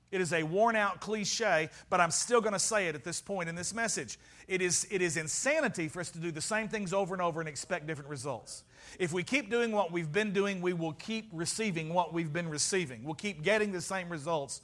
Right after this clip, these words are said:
that we've been getting. And so we're gonna talk today about the path we're on.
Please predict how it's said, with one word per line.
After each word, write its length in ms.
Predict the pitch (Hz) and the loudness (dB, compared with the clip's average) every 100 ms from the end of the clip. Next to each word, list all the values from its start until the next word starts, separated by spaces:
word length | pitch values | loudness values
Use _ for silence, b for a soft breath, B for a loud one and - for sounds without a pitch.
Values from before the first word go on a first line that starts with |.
| B B - | B B -8
that 140 | 156 | -4
we've 160 | 156 147 | -4 -4
been 160 | 151 | -4
getting. 320 | 147 214 160 117 B B B B | 0 0 0 -6 B B B B
And 80 | 170 | -6
so 140 | - 208 | -2 0
we're 80 | |
gonna 140 | 220 220 | 0 0
talk 260 | 226 269 | 0 -2
today 240 | 214 208 196 | 0 2 2
about 280 | 170 170 165 | 6 4 2
the 60 | |
path 340 | 180 233 277 180 | -6 -2 -2 -2
we're 180 | 175 143 | -4 -4
on. 160 | 110 | -6